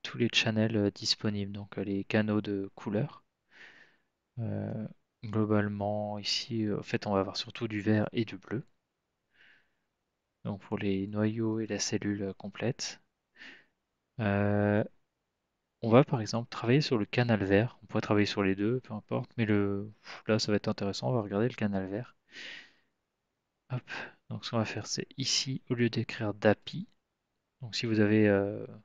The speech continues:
vous pouvez avoir deux types de, de canaux évidemment, vous pouvez avoir du dapi, et cetera.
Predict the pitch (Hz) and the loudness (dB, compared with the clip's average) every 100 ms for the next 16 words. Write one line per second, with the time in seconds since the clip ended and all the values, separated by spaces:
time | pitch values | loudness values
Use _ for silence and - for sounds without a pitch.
0 | _ 107 - 117 104 101 - 117 - 127 | _ -12 4 6 6 4 2 -4 -4 -10
1 | 120 107 104 - - _ 120 - 110 120 | -6 -4 -2 -6 -12 _ -8 -2 0 0
2 | 127 107 104 107 131 127 - 110 101 101 | 0 -2 -6 -6 -6 -8 -6 -4 0 0
3 | 107 113 110 - 120 123 117 - - - | 0 0 -2 -2 -4 -2 -2 -4 -8 -4
4 | 110 - 147 | -6 -4 -8